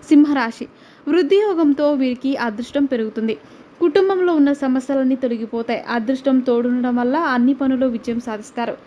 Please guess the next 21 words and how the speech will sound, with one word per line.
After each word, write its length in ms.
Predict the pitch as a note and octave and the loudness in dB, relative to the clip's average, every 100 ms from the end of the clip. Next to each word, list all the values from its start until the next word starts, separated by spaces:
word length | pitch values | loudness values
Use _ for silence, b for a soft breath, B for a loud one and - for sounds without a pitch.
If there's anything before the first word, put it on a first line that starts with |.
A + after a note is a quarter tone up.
| B B - | B B 0
సమస్యలను 520 | E4 F#4+ G4+ F#4 E4 | 2 2 0 0 0
సానుకూలంగా 680 | E4+ D4 C4 C4 C#4 C4+ C4+ | 0 2 0 0 0 0 0
పరిష్కరించుకుంటారు. 1160 | C4 A3+ A#3 - B3+ B3 A#3+ B3+ B3 B3+ D4+ F4+ | -2 -6 -6 -6 -4 -2 -2 -4 -2 -2 -2 -2
జీవిత 320 | C#4 B3+ B3 | 0 0 0
భాగస్వామి 560 | A#3 A#3+ A#3+ B3 B3+ B3 | 0 0 0 -2 -2 0
సలహా 380 | B3 A#3 C4 D#4+ | 0 -2 0 -2
సంప్రదింపులతో 760 | D4 B3+ B3+ B3 B3 B3 B3 | 0 2 2 0 -2 -2 -2
చేసే 400 | A#3+ A#3+ A#3+ A#3 | -2 -2 0 -2
పనుల 360 | A#3 A3 A3+ A#3+ | -2 -4 -2 0
వల్ల 340 | A#3+ C#4 A#3+ - B B B B3 | 2 2 0 -6 B B B -2
అదృష్టం 500 | C4 C#4+ - E4 D4 | -2 -2 -6 -4 -2
కలిసి 320 | B3+ A#3+ C4+ | 0 0 0
వచ్చి 360 | B3+ C4 C#4 | 0 0 -2
ఆదాయం 420 | A#3+ A#3 A#3+ C4 C4+ | 0 -2 0 2 2
పెరుగుతుంది. 600 | B3 G#3+ G#3+ A3 G#3 - B B B | 0 -4 -4 -6 -6 -8 B B B
ఇద్దరి 260 | C#4 D#4+ G4 | -2 0 0
మధ్య 300 | F4+ C4+ D#4 | 0 2 0
అన్యోన్యత 640 | D#4 A#3 B3 C#4+ C4+ C4+ | 0 0 2 2 0 -2
పెరుగుతుంది. 640 | C#4+ A#3+ A3 G#3+ G#3+ A3 - - - - - - | -4 -2 -4 -4 -6 -6 -10 -16 -20 -20 -18 -4
ధనస్సు 380 | C4+ C#4 D#4 C#4 | 2 2 0 -2
రాశి. 380 | A#3+ A3+ - | -4 -6 -10